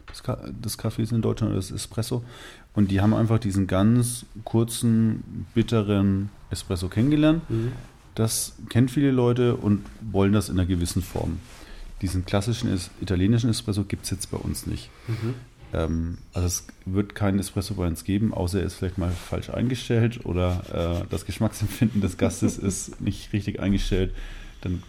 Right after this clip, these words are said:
Speaker 1: gibt's hier keinen Bit-, oder sollte es keinen bitteren Espresso geben. Ähm, Bitterkeit entsteht oft dadurch, entweder dass ich sehr viel robuster Anteil nehme oder dass ich sehr lange röste.
Speaker 2: Mhm.
Speaker 1: Das machen wir in der Regel nicht. Wir rösten eher hell, auch im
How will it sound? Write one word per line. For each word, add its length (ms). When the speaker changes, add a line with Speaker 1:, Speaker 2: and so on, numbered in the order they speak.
Speaker 1:
gibt's 240
hier 140
keinen 220
Bit-, 160
oder 160
sollte 380
es 160
keinen 260
bitteren 320
Espresso 380
geben. 260
Ähm, 460
Bitterkeit 440
entsteht 400
oft 280
dadurch, 340
entweder 320
dass 160
ich 80
sehr 160
viel 160
robuster 400
Anteil 280
nehme 200
oder 160
dass 160
ich 60
sehr 180
lange 300
röste. 320
Speaker 2:
Mhm. 280
Speaker 1:
Das 160
machen 200
wir 60
in 60
der 120
Regel 180
nicht. 220
Wir 100
rösten 320
eher 480
hell, 280
auch 180
im 280